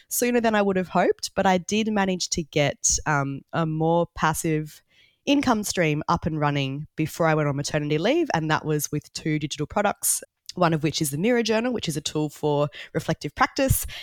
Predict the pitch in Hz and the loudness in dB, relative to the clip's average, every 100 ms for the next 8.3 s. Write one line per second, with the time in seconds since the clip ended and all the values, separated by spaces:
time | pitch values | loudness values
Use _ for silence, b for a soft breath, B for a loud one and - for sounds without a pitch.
0 | B 160 165 160 170 175 160 151 135 147 | B 0 2 2 2 2 0 0 -2 -4
1 | - 160 151 - 135 143 - 131 - 208 | -4 -6 -4 -2 -2 -4 -6 -4 2 2
2 | 202 - 202 - 151 147 - 156 147 143 | 2 -2 -4 -4 -8 -6 -2 -2 -2 -4
3 | - 147 135 139 135 B B - 147 139 | -4 -4 -2 -2 -4 B B -2 0 0
4 | 139 - 139 165 147 - - - 131 135 | -2 -4 -2 0 0 2 4 4 2 -2
5 | - 147 147 147 139 135 - 117 - 131 | -2 -2 0 0 0 -2 0 0 -2 -4
6 | - 117 - 135 135 - 139 139 127 131 | -4 -2 0 0 -2 -4 -2 0 0 -2
7 | 147 135 - 139 127 - 131 - 143 147 | -4 -4 -2 -2 -2 -4 -4 0 0 0
8 | 127 - | -2 -4